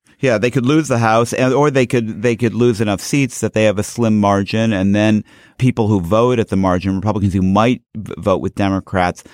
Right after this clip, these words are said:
ha-, suddenly have a lot of leverage and a lot of power. And Hillary Clinton, who, as y-, you've pointed out, is a very transactional politician, is very interested in doing business with Re-, Republicans and making deals. You know, that dynamic becomes very interesting.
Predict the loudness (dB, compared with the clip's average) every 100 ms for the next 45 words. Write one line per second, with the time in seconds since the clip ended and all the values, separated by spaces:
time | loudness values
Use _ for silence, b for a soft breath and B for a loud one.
0 | B -10 -4 -2 0 0 0 0 0 0
1 | 0 0 0 0 0 0 -2 -2 0 -2
2 | -4 -4 -2 0 -2 -2 -4 B B -4
3 | 0 2 2 0 0 -2 0 0 0 0
4 | 0 0 -2 -6 -8 -6 -6 -6 -4 -2
5 | 0 0 0 -2 -4 0 0 0 0 -2
6 | -4 -6 -6 -8 B B _ -2 0 0
7 | 0 0 -2 0 0 0 -2 -2 -2 -2
8 | 0 0 -2 -2 0 0 -2 -2 -8 -8
9 | -8 -6 -8 -4 -4 -2 -4 -4 -2 0
10 | 0 -2 -2 0 0 2 0 -2 -8 B
11 | B B -2 0 2 0 -2 -4 -4 0
12 | 2 2 0 -2 -4 -6 -2 -2 -2 0
13 | 0 0 -4 -2 -4 -4 -8